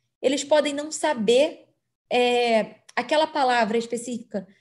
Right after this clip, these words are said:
mas eles conseguem fazer esse co-, é, tem esse cognitivo de associar uma coisa com outra e formar algo que faça sentido,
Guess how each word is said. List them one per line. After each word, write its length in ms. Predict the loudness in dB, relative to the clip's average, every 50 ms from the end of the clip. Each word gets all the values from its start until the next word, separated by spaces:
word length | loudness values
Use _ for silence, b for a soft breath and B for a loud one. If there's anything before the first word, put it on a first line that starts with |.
| b b
mas 200 | _ -4 -2 0
eles 200 | 0 -2 -2 -6
conseguem 540 | -8 -10 -10 -10 -2 0 0 0 0 -2 -2
fazer 200 | -2 0 0 0
esse 140 | -4 -6 -2
co-, 160 | -2 -2 0
é, 160 | 0 -2 -2
tem 240 | -2 -2 -2 -2 -2
esse 80 | -4 -2
cognitivo 540 | -4 -2 -2 -2 -6 -6 -6 -8 -8 -6 -2
de 100 | 0 0
associar 440 | 0 -2 -4 -8 -4 0 0 0
uma 160 | 0 -2 -6 -4
coisa 320 | 0 2 2 2 0 -2
com 160 | -6 -4 0
outra 340 | 2 2 2 2 0 -6 -6
e 120 | -6 -8 -8
formar 840 | -8 -2 0 0 0 0 -4 -6 -4 -2 0 0 2 0 0 -4 b b b b b b _ _
algo 380 | 4 4 6 6 4 2 -2 -8
que 100 | -12 -12
faça 380 | -6 -4 -4 -4 -4 -6 -10
sentido, 500 | -12 -12 -12 -14 -12 -12 -14 -14 -14 _